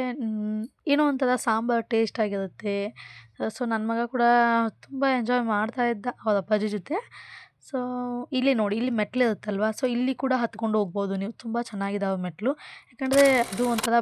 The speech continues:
ಭಕ್ತಿ ಪ-, ಆಮೇಲೆ ನಾವು ಬಂದಿದ್ದು ಕುರುವತಿ ಬಸವಣ್ಣ. So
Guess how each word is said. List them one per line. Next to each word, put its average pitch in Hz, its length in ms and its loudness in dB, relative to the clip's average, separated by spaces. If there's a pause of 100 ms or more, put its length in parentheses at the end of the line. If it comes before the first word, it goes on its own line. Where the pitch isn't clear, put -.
(100)
ಭಕ್ತಿ - 380 -4
ಪ-, 208 220 -6 (440)
ಆಮೇಲೆ 285 280 0
ನಾವು 262 220 2
ಬಂದಿದ್ದು 254 500 0
ಕುರುವತಿ 226 420 -2
ಬಸವಣ್ಣ. 202 480 -6 (260)
So - 60 -8